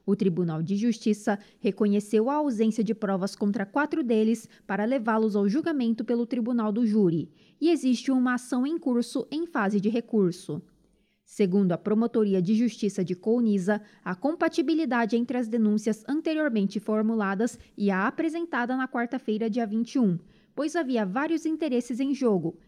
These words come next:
extração de madeira e utilização para agropecuária,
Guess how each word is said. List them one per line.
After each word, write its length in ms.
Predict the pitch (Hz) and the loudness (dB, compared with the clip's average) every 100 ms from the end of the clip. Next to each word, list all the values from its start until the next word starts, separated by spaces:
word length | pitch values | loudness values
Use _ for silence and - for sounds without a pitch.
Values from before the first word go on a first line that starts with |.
| _ | _
extração 500 | 190 185 185 180 226 | -4 -2 -4 0 2
de 100 | 254 | 2
madeira 480 | 302 233 196 202 226 202 | 0 2 2 2 0 0
e 80 | |
utilização 680 | 226 277 311 320 311 311 233 | 0 2 2 2 0 0 0
para 180 | 226 202 | 0 -2
agropecuária, 960 | 190 214 254 254 254 208 180 185 226 | -2 -4 -4 -4 -2 -2 0 0 -2